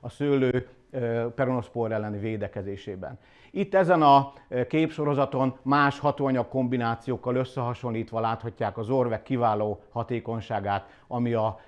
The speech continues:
szisztémikus tulajdonságából ered, tehát egyértelműen kiválóan tudja megvédeni,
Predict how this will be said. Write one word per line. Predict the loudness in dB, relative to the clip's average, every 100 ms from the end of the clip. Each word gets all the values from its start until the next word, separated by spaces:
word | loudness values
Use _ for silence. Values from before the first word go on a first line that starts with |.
| _
szisztémikus | -8 -6 -2 -2 -2 -4 -10
tulajdonságából | -2 0 0 -2 -6 -6 -4 -4 -4 0
ered, | 2 6 4 2 -16 -4
tehát | -2 0 0
egyértelműen | 0 2 2 2 0 -2 -4
kiválóan | -2 0 2 0 -4
tudja | -6 -8 -6
megvédeni, | -4 -4 -6 -6 -6 -6